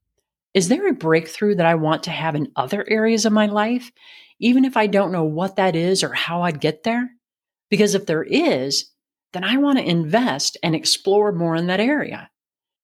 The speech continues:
I'm talking about this today because I think that, I think that we don't want to just accept good enough as good enough just because we don't know what better might look like or how we might get there.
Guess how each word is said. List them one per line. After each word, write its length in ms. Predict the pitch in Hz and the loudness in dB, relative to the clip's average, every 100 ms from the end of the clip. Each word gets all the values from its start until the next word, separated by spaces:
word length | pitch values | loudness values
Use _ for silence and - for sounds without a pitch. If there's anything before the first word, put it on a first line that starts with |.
| _ _ | _ _
I'm 140 | - 175 | -4 -2
talking 400 | - 339 381 349 | -4 -6 -2 2
about 200 | 233 214 | 2 2
this 140 | 190 | -2
today 240 | - 170 165 | 0 -2 -2
because 260 | 151 170 | -2 0
I 100 | 180 | -2
think 280 | 165 269 294 | 0 -2 2
that, 260 | 202 - - - _ - - _ | 0 -2 -10 -20 _ -20 -20 _
I 100 | 208 | -6
think 200 | 254 370 | -6 -6
that 100 | 311 | -2
we 100 | 226 | -2
don't 380 | 170 190 190 185 | 0 0 0 2
want 140 | 196 | 0
to 60 | 175 | 0
just 240 | 175 160 | 0 -2
accept 480 | - - - 165 - - 123 | -2 2 2 2 -2 -12 -4
good 180 | 185 170 | 0 2
enough 640 | 147 143 139 - - - _ _ - | 2 2 0 -4 -16 -20 _ _ -6
as 200 | 143 131 | -4 -2
good 220 | 131 165 | 2 2
enough 480 | 143 139 - - - _ _ _ _ _ _ | 4 2 -2 -12 -20 _ _ _ _ _ _
just 240 | 151 180 - | 0 0 -2
because 280 | 156 165 | -2 0
we 120 | 139 156 | 0 0
don't 240 | 160 156 | 0 0
know 100 | 156 | 0
what 460 | 143 143 165 - - | 0 0 -4 -8 -4
better 260 | 147 160 | 0 0
might 300 | 143 143 143 | 0 -2 0
look 180 | 147 143 | -2 -2
like 300 | 135 - - | -4 -4 -4
or 160 | 135 127 | -4 -2
how 280 | - 170 | 0 2
we 140 | 156 147 | 2 2
might 320 | 143 131 156 | 2 -2 -2
get 240 | 147 143 | -4 -4
there. 300 | - - - | -8 -10 -16